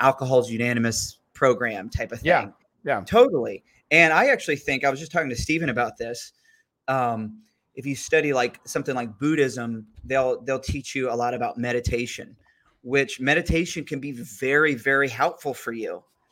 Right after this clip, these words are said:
Speaker 1: I don't think it's something that was uniquely Buddhist,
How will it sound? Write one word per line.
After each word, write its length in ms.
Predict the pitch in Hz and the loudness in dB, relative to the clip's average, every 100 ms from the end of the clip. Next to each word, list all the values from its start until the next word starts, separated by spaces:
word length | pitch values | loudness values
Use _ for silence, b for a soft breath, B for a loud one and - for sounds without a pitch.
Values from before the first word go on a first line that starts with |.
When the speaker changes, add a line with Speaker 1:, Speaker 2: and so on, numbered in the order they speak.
| b b b | b b b
Speaker 1:
I 80 | 151 | 4
don't 200 | 180 151 | 4 -4
think 280 | - 151 139 | -4 -4 -4
it's 160 | 120 | -6
something 340 | - 135 131 120 | -4 -4 -4 -2
that 160 | 123 | -2
was 200 | 123 - | -4 -8
uniquely 840 | 117 113 117 127 120 120 113 113 - _ _ _ - 113 | -6 -2 0 -2 -4 -6 -4 -6 -12 _ _ _ -20 0
Buddhist, 640 | 151 165 135 - - - | 2 4 2 -4 -10 -16